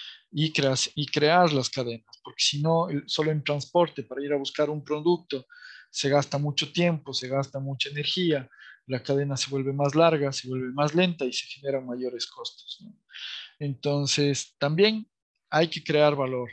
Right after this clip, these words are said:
a través del procesamiento. Hay que generar iniciativas más inclusivas. Como vemos, los productores cada vez están teniendo mayor edad y no hay reingreso de los jóvenes al campo. O, más bien estamos viendo que más jóvenes salen del campo y no quieren volver.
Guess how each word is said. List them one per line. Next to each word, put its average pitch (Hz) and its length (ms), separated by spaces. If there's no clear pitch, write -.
a 131 80
través 131 280
del 131 200
procesamiento. 123 800
Hay 165 300
que 165 160
generar 156 640
iniciativas 147 640
más 175 280
inclusivas. 156 880
Como 139 180
vemos, 160 560
los 139 160
productores 160 500
cada 165 300
vez 160 180
están 147 320
teniendo 143 320
mayor 143 320
edad 143 400
y 139 160
no 156 320
hay 151 180
reingreso 135 600
de - 60
los - 120
jóvenes 120 560
al 123 200
campo. 123 480
O, 143 160
más 135 180
bien 143 180
estamos 135 360
viendo 143 260
que 135 120
más 147 340
jóvenes 143 480
salen 147 300
del 127 140
campo 131 320
y 123 60
no 127 140
quieren 123 280
volver. 107 280